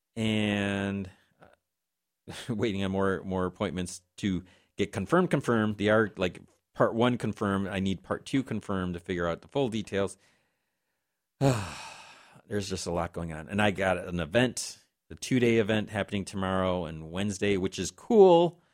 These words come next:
Probably shouldn't talk about that just yet. But yeah, so there is everything. Uh, thank you for listening. Uh, you got questions, just let us know, you know, on the Facebook page. Let us know in the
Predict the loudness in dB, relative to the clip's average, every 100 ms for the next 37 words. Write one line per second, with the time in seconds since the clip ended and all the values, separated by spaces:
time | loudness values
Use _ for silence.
0 | -20 _ _ _ -4 -4 -8 -8 -6 -4
1 | -4 -4 -8 -6 2 2 0 _ _ _
2 | _ _ _ _ _ 0 0 -4 _ -8
3 | -6 -6 -6 2 6 8 8 8 4 4
4 | 0 0 -6 _ _ _ _ 0 2 2
5 | 2 -2 -6 -20 -20 _ _ 0 2 4
6 | 4 4 2 2 -4 -12 _ -6 -2 -2
7 | 0 0 0 2 2 2 0 -2 -6 4
8 | 4 6 4 6 6 4 0 -2 0 0
9 | 0 -2 0 2 4 2 -2 -6 -4 -2
10 | -2 0 0 -2 -2 -2